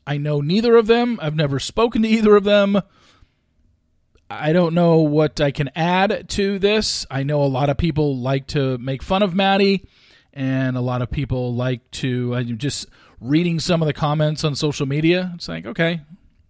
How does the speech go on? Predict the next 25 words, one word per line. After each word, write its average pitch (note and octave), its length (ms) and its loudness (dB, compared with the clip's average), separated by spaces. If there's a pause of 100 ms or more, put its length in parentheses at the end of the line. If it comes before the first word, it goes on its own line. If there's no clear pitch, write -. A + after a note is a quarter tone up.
(140)
I - 40 -20
mean, C#3 220 -8 (1120)
I, A#2+ 320 -6 (1080)
I C#3 120 -4
don't D3+ 140 0
write D3+ 200 2
anything D#3 340 2
on C#3+ 120 2
anybody's C3+ 440 0
page B2+ 380 0
ever, C3+ 420 0 (720)
and A#2+ 840 -4 (760)
I A2+ 60 -10
don't C#3+ 200 -2
really C#3 160 0
have C#3+ 140 0
<laughs> - 0 -
anything D3+ 260 2
to C#3 120 -2
add C3+ 340 0 (640)
other C3+ 220 0
than C3 440 0 (120)
they C3 220 -4
got B2+ 160 0
married. F#2+ 360 -4